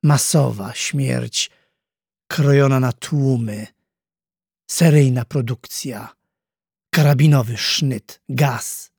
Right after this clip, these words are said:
bomby spadające z nieba. Zniknęła detaliczna żałoba, jednoosobowe pogrzeby z przyczyn naturalnych, karawany ze srebrnymi koronkami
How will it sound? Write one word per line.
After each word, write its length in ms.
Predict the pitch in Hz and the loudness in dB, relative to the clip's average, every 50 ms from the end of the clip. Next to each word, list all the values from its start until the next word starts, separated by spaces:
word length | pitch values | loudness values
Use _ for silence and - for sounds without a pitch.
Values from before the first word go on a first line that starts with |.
| _ - | _ -4
bomby 540 | 135 127 143 135 123 117 123 120 117 117 | -2 0 0 0 0 -2 -4 -6 -6 -8
spadające 640 | 113 - - - 123 120 123 123 - 60 - - - | -10 -12 -10 -10 -6 -4 -4 -2 -4 -4 -6 -6 -8
z 100 | - 117 | -6 -6
nieba. 460 | 117 120 - 110 110 - - - _ _ _ _ _ _ _ _ _ _ _ _ _ _ _ _ _ _ _ _ _ _ _ _ _ _ _ _ _ _ _ - | -6 -6 -6 -8 -10 -12 -16 -18 _ _ _ _ _ _ _ _ _ _ _ _ _ _ _ _ _ _ _ _ _ _ _ _ _ _ _ _ _ _ _ -2
Zniknęła 600 | 156 135 151 - - 202 196 185 160 135 123 117 | 2 2 2 2 2 2 2 2 2 0 -2 -4
detaliczna 920 | 113 113 117 117 - - 131 127 117 120 120 - - - - - 120 113 117 | -4 -4 -6 -6 -4 -4 -6 -4 -4 -6 -8 -6 -4 -6 -4 -4 -6 -8 -8
żałoba, 640 | 110 127 123 127 127 123 117 110 107 110 107 107 - _ _ _ _ _ _ _ _ _ _ _ _ _ _ _ | -8 -6 -6 -4 -4 -4 -6 -6 -10 -10 -12 -12 -14 _ _ _ _ _ _ _ _ _ _ _ _ _ _ _
jednoosobowe 800 | 147 139 139 139 139 135 127 - - - 135 123 131 123 127 120 | 0 0 2 2 2 0 0 -2 -2 -4 -2 -2 -2 -4 -4 -6
pogrzeby 680 | - 135 113 113 120 120 127 127 131 120 113 123 120 - _ _ _ _ _ _ | -6 -8 -6 -4 -4 -2 -2 -2 -2 -2 -4 -6 -8 -8 _ _ _ _ _ _
z 180 | - - - - _ - _ | -14 -14 -14 -14 _ -12 _
przyczyn 640 | - - - - 160 139 - 143 131 131 131 127 | -2 0 2 2 2 2 0 -2 -4 -2 -4 -4
naturalnych, 1000 | 123 120 - - 131 127 127 123 120 120 120 117 - 60 - - - - - _ _ _ _ _ _ _ _ _ _ _ _ _ _ _ _ _ - | -4 -6 -6 -6 -4 -2 -2 -2 -2 -4 -4 -6 -6 -6 -8 -8 -10 -16 -20 _ _ _ _ _ _ _ _ _ _ _ _ _ _ _ _ _ 0
karawany 460 | 156 143 143 131 147 143 139 135 127 | 2 4 4 4 4 4 4 2 2
ze 140 | 117 120 113 | 0 -2 -4
srebrnymi 680 | - - 135 131 117 120 131 117 127 135 127 123 117 | -2 -2 -2 -2 -2 -2 -2 0 0 0 0 -2 -2
koronkami 1000 | - - 123 123 120 120 113 - - 127 131 139 160 190 185 175 165 160 151 143 | -4 -6 -4 -4 -4 -6 -6 -4 -4 -4 -2 -2 -2 -2 -2 -2 -4 -4 -6 -8